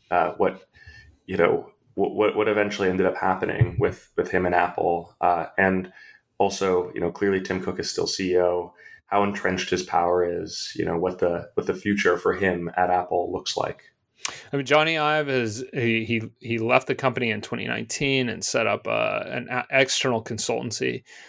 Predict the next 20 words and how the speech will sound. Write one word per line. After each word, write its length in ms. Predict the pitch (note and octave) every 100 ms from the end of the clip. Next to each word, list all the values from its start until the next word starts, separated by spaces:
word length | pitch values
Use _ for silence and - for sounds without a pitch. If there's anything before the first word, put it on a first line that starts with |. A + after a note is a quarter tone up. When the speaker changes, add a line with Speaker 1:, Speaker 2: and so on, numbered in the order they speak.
| - _ -
Speaker 2:
uh, 460 | A2 A2+ G#2 A#2 C2+ - - -
called 440 | - A#2+ A2 A2
Love 400 | A2 A2 A#2+ A#2+
From. 480 | - B2 A#2+ B2+ C3 F#3+ C#3
Uh, 200 | G#2+ G2+
it's 100 | -
a 60 |
design 500 | A2 A2 A2 A2 A2+
firm 460 | A2+ A#2 A#2 A#2+ A#2
that's 240 | G2 -
working 340 | A2 G#2+ A#2 A2
with 300 | G#2 G#2 _ - -
companies 320 | C#3 B2+ G#2+
such 220 | - A2 A2+
as, 460 | G#2+ G#2+ G#2 - -
uh, 240 | A2+ G#2
Ferrari. 640 | G2 A#2 A2 A2 B2+ C3 - - - - _ -
But 100 | A#2
he's 180 | A2+
also, 920 | B2 B2+ - B2+ A#2 A2+ A2+ A2+ G#2+